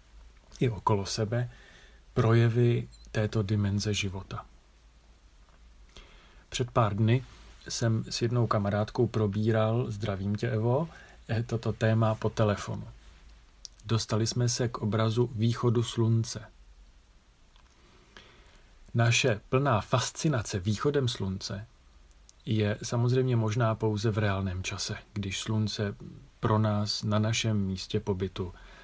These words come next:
na Zemi vychází. Nemůžeme si ale posunovat židli po naší planetě, jako malý princ,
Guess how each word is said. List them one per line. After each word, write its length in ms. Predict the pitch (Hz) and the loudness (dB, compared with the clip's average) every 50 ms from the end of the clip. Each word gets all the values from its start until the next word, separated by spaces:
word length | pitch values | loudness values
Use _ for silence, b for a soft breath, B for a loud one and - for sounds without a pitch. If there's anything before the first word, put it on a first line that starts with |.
| B B B B - | B B B B -8
na 180 | 117 98 92 92 | -6 -6 -4 -4
Zemi 400 | 90 101 98 95 92 92 90 - - - - - | -2 -2 -2 -2 -2 -4 -6 -10 -14 -18 -8 -6
vychází. 640 | 104 101 - - 104 92 87 87 87 92 113 123 - - - - _ _ - - - - - - - - - - - - - - - - - - - b b b b b b b b b b b b - | -4 -4 -2 -2 -4 -4 -4 -4 -6 -8 -10 -12 -14 -20 -20 -20 _ _ -20 -20 -20 -20 -20 -20 -20 -20 -20 -20 -20 -20 -20 -20 -20 -20 -20 -20 -20 b b b b b b b b b b b b 0
Nemůžeme 540 | 117 110 107 113 120 120 135 143 147 151 143 | 2 4 6 6 6 6 4 4 2 0 0
si 180 | - - 120 | 0 0 0
ale 160 | 110 110 104 98 | 0 0 0 0
posunovat 680 | - 120 113 98 - - 123 113 113 107 107 104 98 | 2 2 2 2 2 2 2 2 2 2 2 2 2
židli 440 | 107 98 107 120 120 127 113 98 - - | 2 2 4 4 4 2 0 -2 -2 -4
po 120 | - 107 | -6 -4
naší 300 | 98 101 101 - - 110 | -2 -2 -2 -2 -2 -2
planetě, 540 | 101 - 110 101 104 98 92 - - 104 104 - B B B B B B B B B B B B - - - - | -2 -2 -2 0 0 -2 -2 -4 -6 -8 -8 -10 B B B B B B B B B B B B -20 -20 -12 -8
jako 240 | 107 101 - 107 107 | -6 -4 0 0 2
malý 240 | 101 95 95 92 | 2 2 0 -2
princ, 500 | 90 - 98 101 95 95 95 95 - - | -2 -2 -2 -2 -2 -2 -4 -6 -8 -12